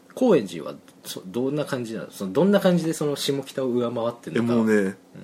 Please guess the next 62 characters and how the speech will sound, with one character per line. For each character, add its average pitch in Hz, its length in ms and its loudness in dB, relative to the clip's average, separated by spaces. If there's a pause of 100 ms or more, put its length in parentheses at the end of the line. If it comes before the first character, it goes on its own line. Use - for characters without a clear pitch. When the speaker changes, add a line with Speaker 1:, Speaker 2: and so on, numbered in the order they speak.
(460)
Speaker 2:
店 120 300 0
の 190 100 4
数 190 260 2
が 104 60 4
違 90 200 -6
う - 20 -6
の、 87 60 -8
全 110 340 -6
然。 101 120 -8 (640)
Speaker 1:
え、 110 40 -10
だ - 80 -10
っ - 20 -8
て - 20 -10
下 123 500 2
北 - 360 0
な 359 120 2
ん 254 140 0 (200)
だ 151 100 2
っ - 60 -10
て - 220 -12
も 92 160 -6
う、 87 60 -14 (320)
あ 101 100 -6
の、 104 120 -2
そ 120 200 -6
の、 120 260 -6
古 139 280 -2
着 196 140 2
の 190 160 2
と 180 200 -12
こ 170 140 2
ろ 151 100 2
歩 135 220 0
き - 140 0
ゃ 92 120 2
あ 95 40 -4
る 90 120 -6
じ - 100 -16
ゃ - 40 -18
ん。 - 60 -20
Speaker 2:
う 98 40 -2
ん。 92 220 -2 (720)
Speaker 1:
も 101 100 -6
う、 - 20 -8 (640)
店 123 260 2
入 156 100 4
っ - 40 -8
て - 200 -16 (160)
な 131 180 2
け 170 120 2
り 101 60 2
ゃ 87 80 -4
隣 95 380 -2
み 87 120 -4
た 110 100 0
い - 20 2
な 92 80 2
感 87 120 -4
じ 82 40 -10
で 80 60 -10
し - 80 -6
ょ？ - 40 0